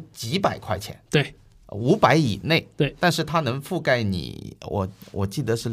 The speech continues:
Speaker 1: 两百万还是一百万的意外伤害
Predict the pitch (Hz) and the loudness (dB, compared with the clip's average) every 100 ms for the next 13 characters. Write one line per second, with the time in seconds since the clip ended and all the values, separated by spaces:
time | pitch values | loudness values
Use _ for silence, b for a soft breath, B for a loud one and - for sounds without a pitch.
0 | 110 101 98 165 101 107 104 101 120 - | -2 0 2 4 6 6 4 0 -2 0
1 | 82 - 120 107 - 285 160 120 101 127 | 0 2 0 0 -2 2 2 2 4 4
2 | 101 - b - 165 156 160 151 | 4 -2 b -2 2 2 2 0